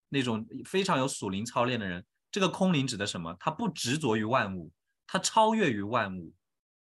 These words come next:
我们不再被那些万物所执着了。你，所以我们看到很多，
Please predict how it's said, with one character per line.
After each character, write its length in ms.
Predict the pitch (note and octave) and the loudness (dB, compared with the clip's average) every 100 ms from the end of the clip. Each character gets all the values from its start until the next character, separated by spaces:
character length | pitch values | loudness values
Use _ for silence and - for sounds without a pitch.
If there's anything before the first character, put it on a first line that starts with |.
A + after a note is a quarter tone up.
| _ - | _ -4
我 180 | A#2+ | 0
们 80 | D#3 | 2
不 140 | C3+ F#3 | 2 4
再 140 | B3 | 4
被 160 | F#3+ D#3+ | 6 4
那 140 | C#3+ | 2
些 120 | C#3+ | 0
万 280 | C#3 E3 C#3 | 2 2 2
物 140 | A#2 | -2
所 180 | - F#2+ | -6 -10
执 280 | F2 F2+ A2 | -8 -6 -6
着 200 | A#2+ E2 | -4 -6
了。 140 | D#2+ - | -8 -10
你， 80 | A#2 | -4
所 140 | E3 | 0
以 20 | |
我 60 | D3+ | 0
们 80 | A#2 | 2
看 120 | D3+ | 0
到 60 | |
很 80 | B2+ | 2
多， 200 | A2 A#2 | 0 0